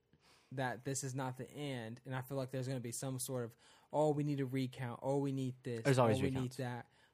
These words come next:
Speaker 1: Oh, we need," and then next thing we know, Trump has another four years.
Speaker 2: Mm-hmm.
Speaker 1: Does that sound crazy?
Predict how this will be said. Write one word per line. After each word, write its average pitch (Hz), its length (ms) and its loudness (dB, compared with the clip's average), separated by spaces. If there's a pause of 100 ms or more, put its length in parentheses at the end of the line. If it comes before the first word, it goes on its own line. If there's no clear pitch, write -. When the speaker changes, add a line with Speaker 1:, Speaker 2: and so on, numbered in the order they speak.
(100)
Speaker 1:
Oh, 135 200 4
we 135 120 0
need," 135 200 -2
and 131 160 -2
then 123 300 -2
next 127 200 -4
thing 123 180 -2
we 120 60 -4
know, 113 420 -4 (120)
Trump 120 320 -6
has 117 140 -6
another 113 200 -6
four 117 260 -8
years. 117 300 -10 (200)
Speaker 2:
Mm-hmm. 104 160 2 (1300)
Speaker 1:
Does 131 100 0
that 139 120 2
sound 135 220 0
crazy? 135 380 -4